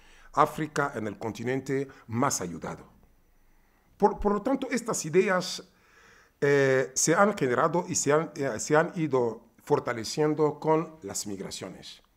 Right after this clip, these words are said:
África es el continente de las migraciones. Como les he dicho,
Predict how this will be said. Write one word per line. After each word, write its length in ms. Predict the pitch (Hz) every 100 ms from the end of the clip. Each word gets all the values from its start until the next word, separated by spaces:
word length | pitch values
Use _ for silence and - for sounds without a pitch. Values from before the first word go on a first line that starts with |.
| -
África 540 | 160 185 185 180 165 -
es 180 | 151
el 120 | 117 101
continente 720 | 98 107 110 123 131 131 131 _ _
de 140 | 98
las 180 | 92 -
migraciones. 540 | 95 87 - 101 90
Como 180 | - 190
les 160 | 160 -
he 80 | 160
dicho, 400 | 156 - 165